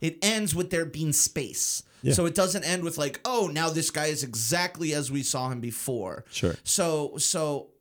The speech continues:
Speaker 1: in that sense, I don't feel like it's that handicapped because there are additional stories that could be told.
Speaker 2: Sure.
Speaker 1: Um,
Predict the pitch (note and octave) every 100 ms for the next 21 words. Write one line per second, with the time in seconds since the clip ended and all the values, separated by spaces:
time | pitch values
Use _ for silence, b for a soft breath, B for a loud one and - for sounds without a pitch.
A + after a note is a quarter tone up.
0 | _ E3+ E3 G#3+ G4 - G3 D#3+ - D#3
1 | G#3 A3+ G3+ D#3+ C#3+ C3 C3+ C3+ C3 C3
2 | B2 A#2 C3+ B2+ B2+ D3 B2+ D3 C3+ B2+
3 | B2+ B2 C3+ C#3+ B2 - C3+ A#2+ A#2 A#2+
4 | - G2+ G#2+ - - - - - - -
5 | A2 F2+ - C#3 B2+ A#2+ A#2+